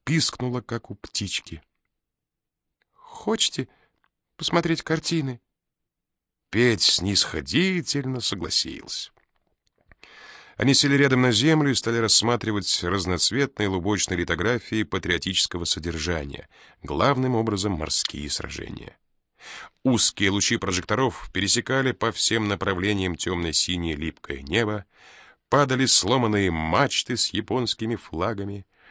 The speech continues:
из острых волн вылетали белые фонтанчики взрывов,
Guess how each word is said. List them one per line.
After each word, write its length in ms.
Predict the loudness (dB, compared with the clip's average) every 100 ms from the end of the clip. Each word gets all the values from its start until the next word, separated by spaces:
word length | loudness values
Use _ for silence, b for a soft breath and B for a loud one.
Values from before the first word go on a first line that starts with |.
| b b
из 240 | -4 2 4
острых 460 | 2 2 -2 -2
волн 420 | 0 4 4 4
вылетали 460 | 2 0 0 0 0
белые 400 | -2 -2 0 -4
фонтанчики 840 | -2 -4 -4 -4 -4 -4 -8 -8 -8
взрывов, 880 | -4 -4 0 -2 -2 -6 -12 -20